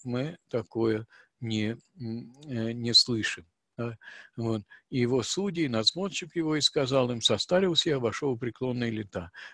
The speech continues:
Вы же видели всё, что сделал Бог, Бог ваш со всеми этими народами перед вами, ибо Бог, Бог ваш, сам шаз-, сражался за вас».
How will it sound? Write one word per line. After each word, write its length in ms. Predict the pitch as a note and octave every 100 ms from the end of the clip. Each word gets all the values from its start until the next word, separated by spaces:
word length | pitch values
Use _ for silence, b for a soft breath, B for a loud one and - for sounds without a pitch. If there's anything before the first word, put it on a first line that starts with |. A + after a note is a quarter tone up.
| -
Вы 240 | C3 A3+
же 120 | F3+
видели 400 | C#3+ D3+ C#3 D3
всё, 240 | A#2+ - F#3
что 200 | - C3+
сделал 400 | A#2+ D3 D3+ A#2
Бог, 400 | G#2+ A2 A#2 -
Бог 320 | C3 B2+ C3+
ваш 300 | B2+ B2+ C#3
со 100 | - A2
всеми 340 | - C#3+ C3
этими 320 | A#2 C3 B2+
народами 580 | A2+ A2 B2 C3 A#2+ A2+
перед 340 | G#2+ G#2+ G#2+
вами, 360 | G2+ A2+ A2 G#2
ибо 240 | G2+ G#2
Бог, 360 | G#2 C#3 D#3+ - -
Бог 280 | C#3 C3+ -
ваш, 240 | B2+ D#3 - B B
сам 320 | - F3 F3
шаз-, 400 | C#3+ C#3+ C3 A#2+ -
сражался 680 | - B2+ A#2 B2 C#3+ B2+ B2+
за 200 | G#2+ A2+
вас». 340 | G2+ F#2 -